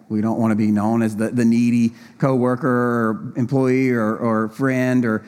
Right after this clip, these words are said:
the needy spouse. But that's not Christ. What Christ is saying here is we have to come to him as children. We have to know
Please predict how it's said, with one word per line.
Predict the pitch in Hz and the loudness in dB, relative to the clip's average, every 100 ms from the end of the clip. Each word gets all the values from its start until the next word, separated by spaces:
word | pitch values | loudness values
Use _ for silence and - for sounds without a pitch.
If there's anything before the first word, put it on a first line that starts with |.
| - - | -18 -2
the | 117 | 2
needy | 123 127 123 | 2 4 2
spouse. | 120 - 123 123 123 127 - - - - | 0 -2 -2 0 -2 -4 -10 -20 -20 -4
But | 156 160 160 - _ _ - - | -2 -2 -6 -20 _ _ -20 -6
that's | 180 214 | -6 -2
not | 202 - - | -4 -4 -10
Christ. | 202 196 196 156 - - | -4 -2 -2 -6 -8 -4
What | 170 | -4
Christ | - 180 175 | -2 -4 -4
is | 151 | -4
saying | 175 165 | 0 0
here | 151 | 2
is | 131 127 - _ - | 0 -4 -14 _ -2
we | 170 | 0
have | 180 170 | 0 -4
to | |
come | 143 170 156 | -4 0 0
to | 143 | -2
him | 139 160 170 151 117 - - _ _ _ | -2 0 2 0 -4 -12 -20 _ _ _
as | - 117 | -8 -4
children. | 135 117 120 | -2 2 2
We | 185 | 2
have | 185 170 | 0 -2
to | - | 0
know | 139 156 175 175 160 151 | 2 4 2 2 0 -2